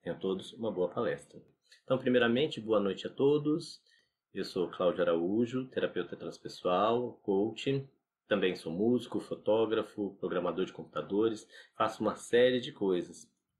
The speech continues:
E, às vezes, pensar, por que ter uma, fazer uma série de coisas? Por que ter uma série de profissões?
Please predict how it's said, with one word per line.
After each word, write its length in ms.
E, 500
às 200
vezes, 200
pensar, 360
por 160
que 120
ter 140
uma, 220
fazer 300
uma 120
série 240
de 120
coisas? 440
Por 160
que 120
ter 180
uma 200
série 240
de 80
profissões? 720